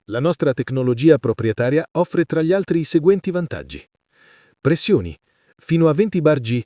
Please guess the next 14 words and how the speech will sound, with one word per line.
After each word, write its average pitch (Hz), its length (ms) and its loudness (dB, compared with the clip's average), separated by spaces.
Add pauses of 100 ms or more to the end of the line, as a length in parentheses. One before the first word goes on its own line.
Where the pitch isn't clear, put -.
(120)
dopo 131 280 0
la 104 100 0
pompa 131 300 -2
a 104 60 -4
bassa 104 280 -4
pressione 165 540 0
o 131 100 0
nei 147 160 0
sistemi 160 400 -2
di 127 120 -2
alimentazione 131 600 -2
specifici 151 560 -4
per 127 160 -4
motociclette. - 720 -6